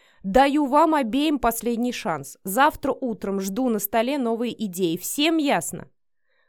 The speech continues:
Сотрудники дружно закивали головой, затем по одному покинули кабинет. Вика сгорала от злости и унижения. Она пришла в это агентство сразу после окончания колледжа и вот уже три года терпит босса-самодура,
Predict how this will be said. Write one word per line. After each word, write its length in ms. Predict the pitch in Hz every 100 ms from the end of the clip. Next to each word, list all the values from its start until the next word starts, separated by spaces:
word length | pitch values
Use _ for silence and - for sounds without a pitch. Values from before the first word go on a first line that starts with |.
| _ -
Сотрудники 480 | 269 349 330 226 226
дружно 360 | 196 233 196
закивали 420 | 180 190 180 180 170
головой, 560 | 175 202 226 330 381 - _
затем 440 | 202 214 226 359 349
по 80 |
одному 320 | 220 202 226 247
покинули 420 | 196 196 208 220
кабинет. 640 | 226 190 196 170 151 - _ _ _ _ _ -
Вика 400 | 233 269 349 302
сгорала 640 | 233 269 269 233 175 147
от 180 | - 160
злости 500 | 170 175 170 - 175
и 40 |
унижения. 720 | 151 156 151 160 147 147 151 - _ -
Она 180 | 202 262
пришла 360 | 269 262 269 254
в 60 |
это 160 | 240 240
агентство 560 | 226 262 330 - 185
сразу 320 | 185 240 269 269
после 260 | 277 262
окончания 500 | 254 240 226 254 254
колледжа 640 | 247 226 190 151 139 160 - -
и 100 | 214
вот 180 | 220 226
уже 140 | 185 226
три 260 | 247 240
года 400 | 170 214 330 247
терпит 540 | 247 233 247 269 277 202
босса-самодура, 1080 | 175 220 226 220 226 220 208 190 156 151